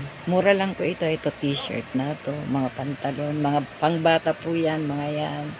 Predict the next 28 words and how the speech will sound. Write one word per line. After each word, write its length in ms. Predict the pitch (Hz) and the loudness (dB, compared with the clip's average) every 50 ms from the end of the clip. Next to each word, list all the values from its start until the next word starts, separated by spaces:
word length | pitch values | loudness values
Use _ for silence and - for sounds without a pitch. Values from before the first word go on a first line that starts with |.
| - - - - - - - - - - - | -14 -16 -14 -14 -14 -14 -14 -12 -4 0 2
Ito 240 | 165 - - 165 | 2 2 2 2
mga 240 | 170 165 160 156 151 | 2 2 2 2 0
seventy-five 800 | - - 165 151 143 147 151 151 147 - 156 - 143 143 143 147 139 139 | 2 4 4 4 4 4 0 -2 -2 -4 -2 2 2 2 2 2 0 0
lang 160 | 147 151 151 - - - | 0 0 -2 -4 -6 -6
po. 160 | 147 151 156 156 - | -4 -4 -4 -6 -6
Seventy-five. 800 | - 135 123 131 143 139 135 - - - - - 135 143 139 135 | -4 -4 -2 0 -2 -2 -2 -4 -6 -6 -4 -4 -4 -2 -2 -2
Basta 240 | 131 160 - 170 160 | -2 -2 -2 -2 0
sa 160 | - 190 - | 2 0 0
pangbata 480 | - 190 196 196 185 190 185 - - 175 - | 0 -4 -4 0 2 2 2 2 0 -4 -6
po. 160 | - 185 160 - 156 - - - - - - | -4 -6 -6 -6 -8 -12 -14 -14 -14 -10 -4
Kahit 400 | - 170 175 180 175 170 - 185 | 2 4 6 6 6 4 4 2
na 240 | 190 175 170 156 160 | 0 0 2 0 0
anong 240 | 170 170 170 170 - | 0 0 -2 -2 -2
klase 400 | 165 160 160 156 - - 160 156 | 0 0 0 0 0 0 0 0
dyan. 240 | 170 156 151 143 - - - - - - - | 0 -2 -2 -4 -10 -12 -14 -16 -16 -8 0
Ayun, 320 | - 180 180 185 175 180 165 | 4 6 6 6 6 4 2
short 320 | - - 170 160 160 - - - - | 2 4 4 4 4 2 -2 -4 -2
pants 320 | 156 160 160 151 - - - | -2 -2 -2 -4 -8 -10 -4
po 160 | - 165 165 | -2 0 0
yun. 160 | 160 156 151 | 2 0 0
Oh. 160 | 147 143 147 | -2 -2 -4
Ito, 260 | 139 135 123 - - 127 131 135 - - | -4 -6 -6 -6 -8 -10 -10 -10 -12 -10
short. 360 | - - 135 131 127 127 - - - - - - - - - - | -6 -4 -2 -2 -2 -4 -6 -10 -14 -16 -14 -14 -14 -12 -6 -2
Ito 240 | 160 170 - 185 180 | -2 2 4 4 6
naman, 340 | 185 180 175 170 170 165 156 - | 6 6 6 6 4 4 2 2
pang 160 | 165 160 165 | 2 2 4
dalaginding. 960 | 151 156 156 156 151 147 156 151 151 151 151 147 139 170 165 165 160 151 147 | 6 6 6 6 6 4 4 2 2 2 2 2 4 4 4 4 4 2 4
Long, 320 | 151 151 156 156 151 151 | 4 4 4 2 -2 -4